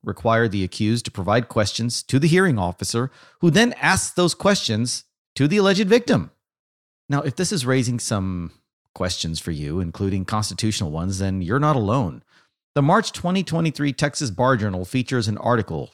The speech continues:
titled, "Cross-Examination in Student Sexual Misconduct Hearings." The author is an in-house lawyer with the University of Texas System. He spent the bulk of his career focusing and specializing in Title nine hearings, and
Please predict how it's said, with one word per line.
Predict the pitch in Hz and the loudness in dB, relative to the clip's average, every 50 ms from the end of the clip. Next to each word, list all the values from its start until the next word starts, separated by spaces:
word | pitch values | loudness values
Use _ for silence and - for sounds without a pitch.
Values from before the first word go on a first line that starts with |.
| _ _ | _ _
titled, | - 110 104 92 95 90 82 - _ _ _ _ _ _ _ _ | 0 2 2 2 0 -2 -6 -8 _ _ _ _ _ _ _ _
"Cross-Examination | - - 190 208 208 - 247 165 160 196 190 185 180 147 135 139 131 - - 143 143 143 - - | -2 2 2 2 2 2 0 2 2 2 4 4 4 4 4 4 4 2 2 0 0 -2 -4 -8
in | - - 92 | -6 -6 -6
Student | 85 - - 139 147 156 165 151 - | -6 -2 0 2 2 2 2 0 -2
Sexual | - - - 135 - - - 139 127 | -2 0 0 -2 0 0 0 0 0
Misconduct | 107 104 101 - - - 98 95 92 95 87 - | 2 0 -2 -2 -4 -4 -2 -2 -2 -2 -4 -6
Hearings." | - - 90 87 80 71 - 73 - - - _ _ _ _ _ _ _ _ _ | -6 -4 -2 -2 -2 -2 -6 -10 -12 -14 -16 _ _ _ _ _ _ _ _ _
The | - 220 226 | 0 2 4
author | 226 247 240 - 269 | 6 4 4 4 4
is | 254 208 | 4 4
an | 190 180 | 4 2
in-house | 175 170 190 175 151 165 160 131 - | 2 2 2 2 2 2 2 2 2
lawyer | 139 127 127 123 123 135 139 123 | 2 4 4 6 6 4 4 2
with | 110 107 - | 0 0 0
the | 110 | 0
University | 98 101 127 127 127 123 127 - - 117 | 0 2 2 2 2 0 0 0 -2 -2
of | 101 - | -4 -2
Texas | - 123 117 - - 107 95 | -2 -2 -2 -2 -4 -6 -4
System. | - - 104 95 - - 120 123 123 - _ _ _ _ _ _ _ - | -4 -4 -4 -4 -2 -2 -2 -2 -4 -6 _ _ _ _ _ _ _ -2
He | - 151 | 0 0
spent | 117 - - 170 175 165 | 0 2 2 2 2 4
the | - 127 | 2 0
bulk | 101 85 139 147 190 - - | 2 4 4 4 4 4 2
of | 143 | 0
his | 107 113 98 - | 2 0 0 -2
career | - 113 107 107 110 104 | -2 0 0 2 0 0
focusing | - - 120 120 - 135 - - 127 113 107 | 2 0 0 0 0 -2 -2 -2 -2 -2 -2
and | 101 | -2
specializing | - - - 135 135 - 120 113 107 104 95 101 | -4 -4 -2 -2 -2 0 0 2 2 2 0 0
in | 101 95 90 | -2 -4 -2
Title | - 113 110 107 98 101 | 0 0 0 0 0 0
nine | 98 95 107 120 123 | 0 0 0 0 0
hearings, | 107 92 90 87 87 90 98 107 98 101 | 0 0 -2 -2 -2 -2 -2 -2 -2 -2
and | 98 92 87 | -2 -4 -4